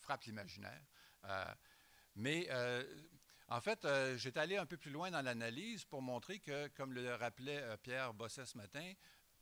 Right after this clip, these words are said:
euh, c'était surtout, euh, les, euh, recommandations à caractère technique qui avaient été suivies, euh, et, euh, les recommandations fondamentales ou considérées t-, comme étant prioritaires, elles avaient été, euh, oubliées. Si je devais refaire, euh, l'exercice,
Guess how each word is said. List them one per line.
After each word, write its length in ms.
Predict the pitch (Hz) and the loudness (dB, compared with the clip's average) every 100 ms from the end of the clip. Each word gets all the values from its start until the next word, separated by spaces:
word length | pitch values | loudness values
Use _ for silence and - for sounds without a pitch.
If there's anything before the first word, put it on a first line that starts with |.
| - | -6
euh, 340 | 113 110 113 120 | 0 2 0 -2
c'était 300 | - 127 165 | -4 -6 -6
surtout, 560 | 156 160 - 214 226 143 | -4 -8 -8 -8 -6 0
euh, 400 | 120 120 113 117 123 | 0 2 0 -4 -6
les, 320 | 110 139 151 110 | -2 -2 -2 -2
euh, 120 | 104 | -2
recommandations 760 | 123 135 131 127 117 113 160 | -2 0 0 2 0 0 0
à 80 | 160 | -2
caractère 480 | 131 117 110 139 127 | 0 -2 0 -2 -2
technique 520 | - 156 165 165 - - | -2 -2 -2 -4 -4 -8
qui 100 | 117 | -6
avaient 140 | 107 | -6
été 160 | 107 113 | -8 -8
suivies, 440 | - 101 98 185 - - - - - | -8 -8 -8 -10 -14 -20 -20 -14 -4
euh, 220 | 120 120 139 | 0 0 0
et, 300 | 143 170 131 | -2 -2 0
euh, 100 | 117 | -2
les 140 | 117 | 0
recommandations 840 | 123 123 131 123 117 110 139 156 147 | 0 0 0 0 0 0 -2 -2 -4
fondamentales 720 | - 127 120 113 107 143 160 | -4 -2 0 0 0 0 0
ou 40 | 123 | -4
considérées 600 | 131 107 110 107 107 127 | -6 -8 -6 -6 -6 -8
t-, 120 | - - | -12 -8
comme 180 | 120 107 | -6 -4
étant 240 | 98 120 | -2 -4
prioritaires, 680 | 110 117 113 104 95 131 151 - | -4 -4 -2 -2 -2 0 0 0
elles 280 | 139 151 156 - | 0 2 0 -2
avaient 320 | 113 107 135 | -4 -2 -4
été, 420 | 117 101 - 123 131 | -6 -8 -4 -4 -2
euh, 160 | 110 104 | -4 -2
oubliées. 520 | 143 127 117 104 101 - - - - - - | 0 0 0 -2 -6 -8 -20 -20 -18 -16 -8
Si 180 | - 220 | -4 2
je 80 | |
devais 320 | 185 139 139 202 | 2 4 2 4
refaire, 680 | 147 127 151 165 170 156 | 4 4 4 6 6 4
euh, 180 | 104 113 | 2 0
l'exercice, 880 | 117 139 110 123 - - 165 - - | 0 -2 -2 -2 -2 -2 -4 -6 -6